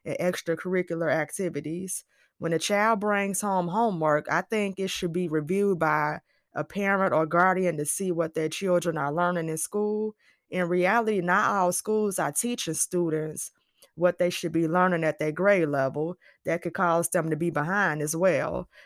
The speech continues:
So that's why it's important to check your children's homework assignments to make sure they're not learning colors, shapes, numbers, and a-, and the alphabets in the second or third grade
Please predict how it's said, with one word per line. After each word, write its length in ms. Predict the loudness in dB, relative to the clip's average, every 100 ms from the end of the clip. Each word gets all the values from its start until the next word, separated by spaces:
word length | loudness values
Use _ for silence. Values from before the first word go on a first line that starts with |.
| _
So 200 | -2 0
that's 300 | 4 2 2
why 200 | 2 2
it's 80 | 2
important 400 | 0 2 2 2
to 60 | 0
check 240 | 0 0
your 100 | -4
children's 480 | 0 0 2 0 0
homework 400 | -2 2 0 0
assignments 560 | -4 0 0 0 -2 -2
to 80 |
make 220 | -2 -2 -2
sure 160 | -2
they're 160 | -2 0
not 260 | 0 0
learning 440 | 2 0 0 -2 -4
colors, 560 | -2 0 2 2 0
shapes, 640 | -2 0 0 0 -2 -6 -8 _ _ _ -8
numbers, 580 | 0 2 2 2 0 0
and 120 | 0
a-, 200 | 2 2 -2
and 160 | -4
the 100 | 0
alphabets 600 | 2 0 0 0 2 2
in 60 | -2
the 80 | -4
second 380 | 0 0 0 -6
or 60 |
third 360 | -2 0 0 2
grade 500 | 4 4 2 -2